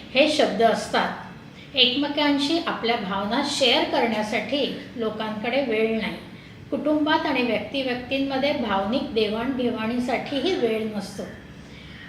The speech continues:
वाहिन्यांवरच्या चर्चेमधला गोंगाट, रस्त्यावरचा वाढता गोंगाट,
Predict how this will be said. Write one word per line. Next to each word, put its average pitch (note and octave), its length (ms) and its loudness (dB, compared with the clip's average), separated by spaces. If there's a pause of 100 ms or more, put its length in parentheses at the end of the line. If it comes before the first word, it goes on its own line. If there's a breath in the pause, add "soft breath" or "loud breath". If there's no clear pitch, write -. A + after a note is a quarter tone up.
(360 loud breath)
वाहिन्यांवरच्या C#4+ 920 2 (560)
चर्चेमधला B3 600 2
गोंगाट, G#3 640 0
रस्त्यावरचा A#3+ 720 0
वाढता A3 400 0
गोंगाट, G#3 520 -2